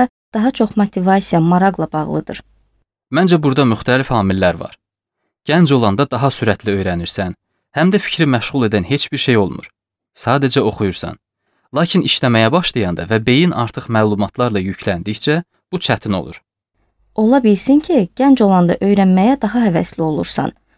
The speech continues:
Speaker 1: amma yaş ötdükcə eyni motivasiyaya sahib olmursan.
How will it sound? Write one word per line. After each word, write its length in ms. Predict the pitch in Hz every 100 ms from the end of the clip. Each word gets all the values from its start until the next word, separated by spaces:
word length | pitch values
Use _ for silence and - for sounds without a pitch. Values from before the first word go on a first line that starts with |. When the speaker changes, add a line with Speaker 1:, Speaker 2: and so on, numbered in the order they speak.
| _ _
Speaker 1:
amma 300 | 220 240 208
yaş 240 | 190 202 -
ötdükcə 560 | 180 - 254 - 202 - 262
eyni 200 | 294 214
motivasiyaya 720 | 185 - 196 262 - 208 175
sahib 380 | - 180 202 202
olmursan. 600 | 202 165 160 - -